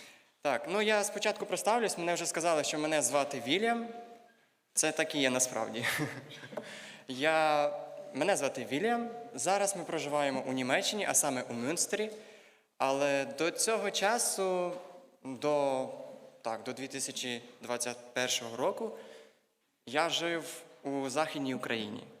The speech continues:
Тому я буду радий проповідувати на українській мові, тому що це є моя рідна мова. <laughs> Так. Добре, далі, е, я бажаю прочитати місце, яке записане у Євангелії від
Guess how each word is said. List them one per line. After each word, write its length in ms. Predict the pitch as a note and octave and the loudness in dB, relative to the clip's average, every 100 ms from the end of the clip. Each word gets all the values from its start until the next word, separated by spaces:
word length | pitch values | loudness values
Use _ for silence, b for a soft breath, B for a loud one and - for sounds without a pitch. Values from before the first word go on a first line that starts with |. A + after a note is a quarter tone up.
| - _ _ b b b _ | -20 _ _ b b b _
Тому 420 | - D#3 F3 G#3 F#3+ | -6 -2 0 0 0
я 380 | D#3 D#3 D3+ | 2 2 2
буду 260 | C#3+ D3 C3+ | 0 -2 0
радий 460 | C#3 D3+ D3 B2+ - B B B - _ | 0 0 0 -2 -6 B B B -20 _
проповідувати 580 | C3+ C3+ D3+ E3 D3+ - | -4 -2 0 2 0 0
на 160 | C#3 C3+ | 2 2
українській 420 | C3+ C#3 B2+ C#3 | 2 0 0 0
мові, 240 | D#3 F3+ - | 2 2 0
тому 160 | D3 | -2
що 120 | C#3 | -2
це 140 | C#3+ D3+ | 0 0
є 80 | C#3 | 0
моя 240 | C3 C3 | 0 0
рідна 240 | A#2+ A#2+ | 0 -4
мова. 260 | A2+ G#2+ A2 | -6 -8 -10
<laughs> 60 | - - - G3 B A3 B B | -12 -16 -16 -14 B -10 B B
Так. 280 | - A2 - - - B B B - | -6 -6 -6 -16 -20 B B B -12
Добре, 320 | - F3+ D3 C#3 | 0 2 4 4
далі, 460 | F3+ A3 G#3+ G3+ D#3+ | 4 4 4 2 0
е, 440 | D3 C#3 C3+ C3 C3 - - | 0 2 2 2 0 -6 -2
я 120 | F3+ | 2
бажаю 380 | G#3 G3+ G#3+ F#3 - - - - - - | 4 4 4 4 2 -6 -10 -12 -14 -4
прочитати 880 | E3+ - E3 F3 D#3+ D3+ C#3+ C3 C3 - | -2 0 2 4 4 4 4 4 0 -2
місце, 580 | D3+ C4+ - A3 C#3+ - - - - - - _ - | 0 2 4 4 2 0 -8 -14 -16 -20 -20 _ -4
яке 220 | D#3 E3+ | 0 2
записане 440 | E3+ F3+ G3 F3+ E3+ | 2 2 2 4 2
у 100 | E3+ | 2
Євангелії 800 | D#3+ C#3+ D3+ D#3+ D#3 D3 D3 C#3 | 0 0 4 4 4 2 0 0
від 220 | C#3 | -2